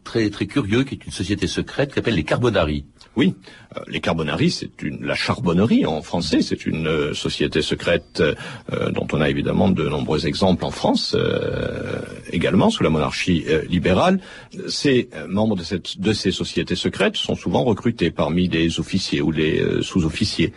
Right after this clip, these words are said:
Speaker 2: des armées napoléoniennes,
Speaker 1: Mhm.
Speaker 2: quelquefois. D'où la, l'importance, encore une fois, où l'on retrouve, euh, nos Français, euh, à l'origine du mouvement, euh, euh, italien. Et eux n'ont pas véritablement de projet,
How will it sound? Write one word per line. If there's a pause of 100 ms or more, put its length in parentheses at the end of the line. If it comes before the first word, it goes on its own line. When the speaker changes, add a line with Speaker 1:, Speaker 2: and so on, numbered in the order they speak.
(160)
Speaker 2:
des
armées
napoléoniennes,
Speaker 1:
Mhm.
Speaker 2:
quelquefois. (240)
D'où
la, (420)
l'importance,
encore
une
fois,
où
l'on
retrouve,
euh,
nos
Français,
euh, (320)
à
l'origine
du
mouvement,
euh, (120)
euh,
italien. (440)
Et
eux
n'ont
pas
véritablement
de
projet,